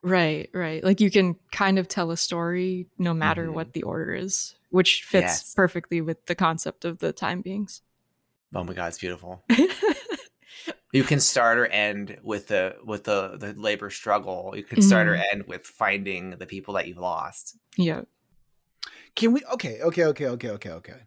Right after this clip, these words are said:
Speaker 3: I'm thinking about this now, and I'm thinking that it's kind of interesting to kind of go this direction. I'm thinking about this in two ways. One, I'm thinking about this like a literal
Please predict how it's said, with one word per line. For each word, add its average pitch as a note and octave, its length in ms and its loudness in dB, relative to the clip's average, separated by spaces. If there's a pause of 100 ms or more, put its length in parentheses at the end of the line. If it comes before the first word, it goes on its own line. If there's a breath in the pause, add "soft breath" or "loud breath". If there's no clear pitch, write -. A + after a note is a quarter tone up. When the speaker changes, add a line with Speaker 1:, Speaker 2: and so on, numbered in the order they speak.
(280)
Speaker 3:
I'm D3+ 100 2
thinking E3 300 4
about A#2 180 -2
this - 220 -8
now, F#2 280 -14
and C#3 140 0
I'm C#3+ 100 2
thinking F3 320 4
that D3+ 120 4
it's C#3 160 0
kind D3 160 2
of C3 80 0
interesting B2 580 -2
to A#2+ 80 -6
kind A2+ 240 -2
of G2+ 80 -10
go G#2 160 0
this F#2 180 -4
direction. F#2 580 -8 (680 loud breath)
I'm D3 120 4
thinking G#3 300 2
about F3 300 4
this D3+ 320 2
in C3+ 480 0
two D#3+ 240 0
ways. G2+ 360 0
One, E3 500 2 (340 loud breath)
I'm E3 100 4
thinking G3 240 6
about F3 160 2
this D3+ 220 -2
like D3+ 140 2
a C#3+ 40 2
literal D3 840 6